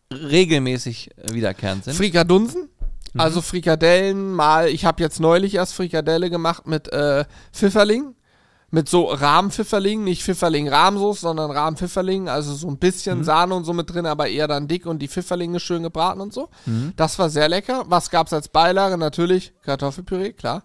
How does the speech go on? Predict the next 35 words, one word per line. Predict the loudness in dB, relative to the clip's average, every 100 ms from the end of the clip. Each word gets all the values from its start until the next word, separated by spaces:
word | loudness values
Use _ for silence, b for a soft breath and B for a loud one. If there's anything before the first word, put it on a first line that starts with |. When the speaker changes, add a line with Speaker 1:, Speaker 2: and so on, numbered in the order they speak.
| B
Speaker 1:
Mhm. | -10 -8 -12 _
Speaker 2:
Für | -8 -6
mich | -4 -6 -10 -20 _ _
Standard. | -4 -2 0 -2 -6 B B B B B _
Dann, | 4 4 4 0 2
ähm, | 4 4 2 -4 -8 0
was | 0 0
ich | -2
sehr | 0 2
gerne | 2 2 2 0
esse, | 0 -2 -4
Schnitzel. | -2 -2 -4 -6 -8 -12 _ _ _ _ _
Speaker 1:
Mhm. | -20 -16 -18 _ _ _ -2
Speaker 2:
Hab | 0 2
ich |
jetzt | 0 -2 -2
länger | 0 0
nicht | -4 -6
gemacht, | -4 -4 -6 -12 -16
krieg | -12 -12
ich | -10
grad | -6 -4
Bock | -2 -4 -4
drauf. | -6
Vielleicht | -4 -4 -2
mach | -2
ich | -2
heute | -2 -2
Abend | -2 -6 -12 -6
mal | -6
einen |
Schnitzel. | -6 -8 -8 -12 b b b b b
Länger | -2 -2 -4
nicht | -10 -6
gehabt. | -8 -8